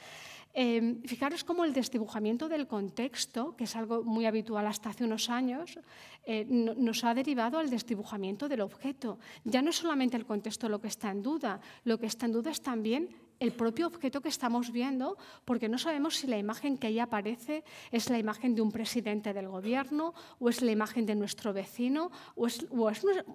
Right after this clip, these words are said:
nosotros sabremos cuando no es nuestra imagen, pero,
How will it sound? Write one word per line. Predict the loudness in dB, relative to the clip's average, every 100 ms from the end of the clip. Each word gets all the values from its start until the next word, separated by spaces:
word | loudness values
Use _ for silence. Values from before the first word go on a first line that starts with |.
| -16 -12 -2
nosotros | 2 2 0 -2 0
sabremos | 0 4 4 2 2
cuando | 0 2 2
no | 0
es | 2
nuestra | 0 0 0 2
imagen, | 2 0 -2 -8 -8 -12 -18 -8 4
pero, | 4 6 2